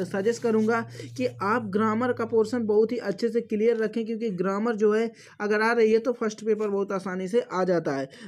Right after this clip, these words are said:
दसवें क्वेश्चन की बात करें तो यहाँ पे कह रहा है use any, दसवाँ क्वेश्चन कह रहा है use any three of following idiom। यहाँ पे idiom and phrases दिए गए हैं, तो यहाँ पे क्या कर रहा है any three, कह रहा है कि नहीं,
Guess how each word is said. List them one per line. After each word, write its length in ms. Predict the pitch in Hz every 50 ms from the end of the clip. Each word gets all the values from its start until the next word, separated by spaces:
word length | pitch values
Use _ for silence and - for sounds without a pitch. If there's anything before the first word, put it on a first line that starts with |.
| - -
दसवें 300 | 208 214 208 220 254 247
क्वेश्चन 300 | - 240 233 254 254 240
की 80 | 226 240
बात 220 | 233 233 240 226
करें 240 | - 240 240 247 240
तो 80 | 254
यहाँ 140 | 233 220 214 220
पे 80 | 240
कह 120 | 226 226 226
रहा 120 | 233 233
है 160 | 233 214 180
use 340 | 175 196 214 226 247 214 208 - -
any, 300 | 208 208 208 220 233 240 226 220 - _ _ _ _ _ _ _ _ _ _ _ _ _ _ _ _ _ _ _ _ _ _ _ _ _ _ _ - - 196 202 175 _ -
दसवाँ 220 | 190 190 214 233
क्वेश्चन 220 | 226 233 233 247 233
कह 80 | 233
रहा 80 | 240 240
है 80 | 226 208 196
use 280 | 196 214 226 247 247 208 214 -
any 240 | 214 208 214 226 240 214 - -
three 260 | 208 208 208 214 226 - - 180 196
of 200 | 208 214 214 214 - -
following 500 | 202 190 190 196 196 208 220 226 226 214 220 - - - - - -
idiom। 400 | 220 214 190 196 202 196 170 165 180
यहाँ 140 | 190 202 208
पे 120 | 240 226 - 220
idiom 300 | 214 202 214 240 247 240 247
and 140 | 240 220 -
phrases 300 | - 214 214 202 214 233 202 196
दिए 200 | 190 226 226 226
गए 160 | 208 220 220 214
हैं, 220 | 214 226 240 254 - - - - - -
तो 60 | 226
यहाँ 220 | 214 220 214 220
पे 100 | 226 247
क्या 140 | 226 247 240
कर 140 | 226 240 226
रहा 120 | 233 240
है 120 | 240 - -
any 320 | 220 226 233 240 247 247 240 -
three, 220 | - 196 220 208 180 156 -
कह 100 | 196 202
रहा 100 | 214 220
है 60 | 226
कि 220 | 214 220 233 233 220
नहीं, 260 | 208 240 - 233